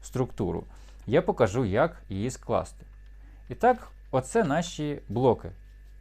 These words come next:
елементів, з'єднані послідовно і паралельно між собою. Ми беремо оцей перший блок,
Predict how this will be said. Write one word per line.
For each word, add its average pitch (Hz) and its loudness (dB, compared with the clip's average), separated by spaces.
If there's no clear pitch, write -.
елементів, 104 -2
з'єднані 160 0
послідовно 104 -2
і 156 -2
паралельно 104 2
між 92 -4
собою. 85 -6
Ми 165 4
беремо 165 6
оцей 110 2
перший 151 0
блок, 92 -6